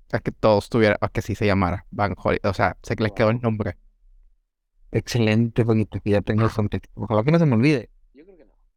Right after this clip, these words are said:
Speaker 1: No, no, no, dice, di-, dile, eh, dile, se inventó en Inglaterra en mil ochocientos, en el siglo diecinueve, y an-, y era para que los bancos tuvieran descanso,
Speaker 2: Los
Speaker 1: supongo.
Speaker 2: bancos eran los que tenían ese, ese, ese privilegio,
Speaker 1: Ujú, y se
Speaker 2: pero
Speaker 1: quedó.
Speaker 2: se quedó la tradición de llamarlo así.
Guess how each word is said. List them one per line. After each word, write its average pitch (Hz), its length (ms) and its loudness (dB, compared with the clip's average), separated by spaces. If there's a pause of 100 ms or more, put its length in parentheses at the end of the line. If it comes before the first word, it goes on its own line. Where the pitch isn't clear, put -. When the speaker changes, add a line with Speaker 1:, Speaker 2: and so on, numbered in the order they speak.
(160)
Speaker 1:
No, 160 240 6
no, 156 60 2
no, 165 180 4
dice, 156 300 2
di-, 165 160 4
dile, 160 420 4
eh, 123 140 -12
dile, 151 320 2
se - 100 -6
inventó 135 500 0
en 175 460 2
Inglaterra 208 640 2 (120)
en 139 360 0
mil 147 140 2
ochocientos, 170 480 0
en 151 100 4
el 131 80 2
siglo 147 240 2
diecinueve, 175 640 2 (760)
y 131 100 0
an-, 117 260 2
y 120 100 0
era 101 120 2
para 127 180 -2
que - 140 -4
los 120 160 2
bancos 95 320 -4
tuvieran 90 600 0 (420)
descanso, - 540 -6
Speaker 2:
Los - 40 -10
Speaker 1:
supongo. 120 260 0
Speaker 2:
bancos 123 340 0
eran 135 180 2
los 143 100 -2
que 131 100 0
tenían 117 360 0
ese, 120 340 0
ese, 120 200 -2 (120)
ese 117 200 -4
privilegio, 127 540 0 (380)
Speaker 1:
Ujú, 190 360 -2 (140)
y 120 120 -2
se - 160 -2
Speaker 2:
pero 110 120 0
Speaker 1:
quedó. - 40 0
Speaker 2:
se 110 100 -2
quedó 104 260 2
la 107 120 2
tradición 113 560 2
de 113 100 4
llamarlo 101 300 0
así. 151 200 -6